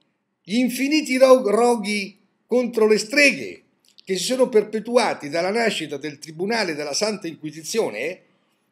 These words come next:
tra il milleduecento e il milleduecentocinquanta, eh, dopo Cristo, sino a tutto il millesettecento. Mi pare che anche nel tardo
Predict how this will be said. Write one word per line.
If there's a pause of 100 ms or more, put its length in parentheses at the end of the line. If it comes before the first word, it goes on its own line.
tra
il
milleduecento
e
il
milleduecentocinquanta, (340)
eh,
dopo
Cristo,
sino
a
tutto
il
millesettecento.
Mi
pare
che
anche
nel
tardo